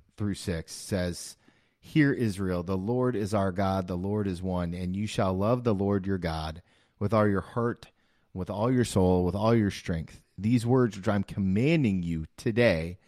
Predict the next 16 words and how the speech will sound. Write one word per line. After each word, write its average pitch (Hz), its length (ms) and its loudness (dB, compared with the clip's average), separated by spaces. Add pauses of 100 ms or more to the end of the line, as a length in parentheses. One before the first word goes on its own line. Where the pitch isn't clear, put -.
(260)
shall 98 300 0
be 98 180 0
on 90 200 2
your 85 140 2
heart." 76 360 -8 (960)
And 117 160 8
for 131 100 10
me, 135 160 10
I 113 100 8
think 113 200 4
that 98 140 4
that's 117 220 6
probably 110 600 6
one 101 240 6
of 92 140 4
the, 90 200 2